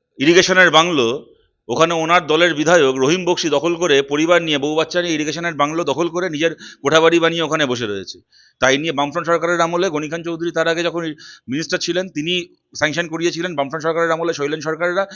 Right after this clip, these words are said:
ওই বাংলোকে ওই জায়গায় নিয়ে গেছিল। সেই ইরিগেশনের বাংলোর আজকে এই অবস্থা, আজকে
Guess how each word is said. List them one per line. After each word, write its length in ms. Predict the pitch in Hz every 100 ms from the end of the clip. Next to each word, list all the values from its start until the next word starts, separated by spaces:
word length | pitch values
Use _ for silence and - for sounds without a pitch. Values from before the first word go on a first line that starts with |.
| -
ওই 120 | - 147
বাংলোকে 360 | 139 156 160
ওই 80 | 160
জায়গায় 240 | 156 156
নিয়ে 180 | 139 127
গেছিল। 240 | 107 - 95 - - -
সেই 200 | - 151
ইরিগেশনের 420 | 156 - 170 175
বাংলোর 240 | 151 160 175
আজকে 220 | 165 160
এই 100 | 160
অবস্থা, 380 | 143 123 - 98 _ - - -
আজকে 300 | 123 127